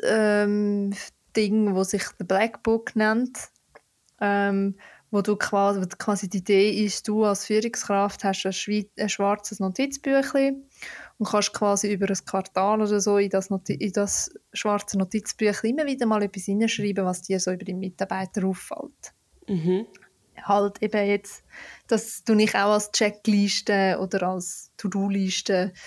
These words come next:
Speaker 1: wahrnehmen. Da schreibt er auf, ah, genau, sie hat das gemacht, hm, das können sie so besser machen. Oder das hat sie gemacht und das hat sie super gemacht. Das ist ja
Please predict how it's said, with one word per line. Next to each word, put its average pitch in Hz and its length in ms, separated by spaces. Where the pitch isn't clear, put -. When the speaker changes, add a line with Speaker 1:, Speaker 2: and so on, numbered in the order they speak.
Speaker 1:
wahrnehmen. 185 760
Da 226 120
schreibt - 260
er 247 100
auf, 302 240
ah, 285 240
genau, 226 300
sie 254 160
hat 220 140
das 254 300
gemacht, 262 520
hm, 240 200
das 226 160
können 214 240
sie 214 120
so 190 140
besser 175 320
machen. - 560
Oder 202 340
das 220 220
hat 208 160
sie - 100
gemacht 233 400
und 214 120
das 190 100
hat 196 140
sie 180 80
super 285 380
gemacht. 190 540
Das 196 100
ist - 40
ja 180 180